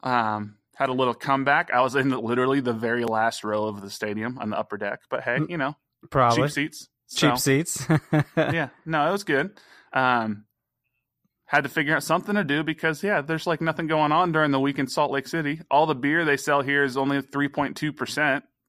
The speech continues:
Speaker 1: because of all the restrictions they got
Speaker 2: What?
Speaker 1: here. Yeah, so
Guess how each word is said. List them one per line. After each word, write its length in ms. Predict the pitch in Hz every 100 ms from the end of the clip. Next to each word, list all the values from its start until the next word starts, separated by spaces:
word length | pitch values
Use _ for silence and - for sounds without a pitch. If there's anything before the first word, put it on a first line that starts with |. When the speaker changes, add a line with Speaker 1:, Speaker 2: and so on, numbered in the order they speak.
| -
Speaker 1:
because 380 | 123 139 127 120
of 300 | 110 101 _ _ _ - _
all 220 | - 127
the 160 | 127 117 -
restrictions 640 | 113 - - 107 110 123
they 100 | -
got 180 | 113 113
Speaker 2:
What? 60 | 113
Speaker 1:
here. 300 | 123 127 131
Yeah, 260 | 131 135 110 - _
so 400 | - 120 113